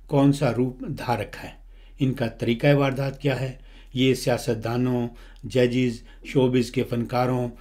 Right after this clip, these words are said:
صحافیوں، کھلاڑیوں اور حتیٰ کہ علماء کو کس طرح اپنے پروپیگنڈے کے لیے استعمال کرتے ہیں، اور یوں پاکستان پر پچھتر سال سے کبھی اعلانیہ اور کبھی غیر اعلانیہ حکومت کر رہے ہیں۔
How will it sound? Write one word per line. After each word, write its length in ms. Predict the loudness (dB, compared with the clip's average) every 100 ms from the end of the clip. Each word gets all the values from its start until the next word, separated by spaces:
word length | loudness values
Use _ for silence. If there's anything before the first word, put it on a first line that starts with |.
| -18
صحافیوں، 680 | -8 0 2 2 0 0 0
کھلاڑیوں 600 | -6 -4 0 4 4 4 0 -10 -20 -2
اور 120 | 0
حتیٰ 340 | 0 2 2 2
کہ 120 | 0
علماء 420 | 2 4 4 2
کو 240 | 0 -6 -10 -10 -2
کس 180 | -2
طرح 300 | 2 2 2
اپنے 400 | 0 -4 -2 -2 -4 -10 -18 0
پروپیگنڈے 580 | 2 2 0 0 0
کے 140 | -2 -6
لیے 240 | -6 -6 -10 -14 -8
استعمال 460 | -4 0 2 2
کرتے 300 | 0 -8 -14
ہیں، 140 | -16 -16 -4
اور 180 | -4 0
یوں 180 | 0 0 -2 -12 -20 -2
پاکستان 640 | 0 0 -4 -2 0 0
پر 160 | -2 -6 -8 -20 -20 -14
پچھتر 520 | -8 -2 -2 2 0
سال 360 | 0 0 0 0
سے 240 | -2 -6
کبھی 360 | -4 -4 -2 -4 -10 -20 -2
اعلانیہ 480 | 0 2 2 2 2 -2 -10 -10 -2
اور 120 | 0
کبھی 480 | 0 0 -2 -4 -2
غیر 260 | 2 4 4
اعلانیہ 400 | 4 2 2 0 -2 -10 -12 -10
حکومت 420 | -2 4 4 2
کر 120 | -4 -8
رہے 80 |
ہیں۔ 120 | -16